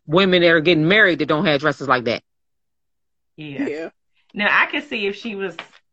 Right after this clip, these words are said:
Speaker 2: I could see this maybe as so-, a-, another purpose, but not her age, not if she's underage.
Speaker 3: What
Speaker 1: No.
Speaker 3: other purpose,
Speaker 2: I don't
Speaker 3: man?
Speaker 2: know if you're,
Speaker 3: What
Speaker 2: if you're,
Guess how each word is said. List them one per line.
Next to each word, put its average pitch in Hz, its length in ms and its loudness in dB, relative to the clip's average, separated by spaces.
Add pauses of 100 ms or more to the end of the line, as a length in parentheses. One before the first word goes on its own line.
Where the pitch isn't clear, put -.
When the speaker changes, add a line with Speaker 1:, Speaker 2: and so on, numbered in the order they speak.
(520)
Speaker 2:
I 190 100 2
could 262 160 -10
see 214 180 -10
this 185 260 -6
maybe 156 480 -8
as 147 300 -6 (1200)
so-, - 180 -10
a-, 208 220 -6
another 170 380 -6
purpose, 151 580 -10
but 180 280 -6
not 185 200 2
her 185 220 -6
age, 135 380 -12
not 156 240 -4
if 156 80 -12
she's 143 340 -14
underage. - 440 -14
Speaker 3:
What 294 200 -8
Speaker 1:
No. 156 280 2
Speaker 3:
other 147 100 -2 (100)
purpose, 226 580 -6
Speaker 2:
I 202 80 2
don't 330 140 2
Speaker 3:
man? 294 100 4
Speaker 2:
know 247 80 0
if 202 160 -6
you're, 233 160 4
Speaker 3:
What 247 160 4
Speaker 2:
if 208 100 -10
you're, 233 300 2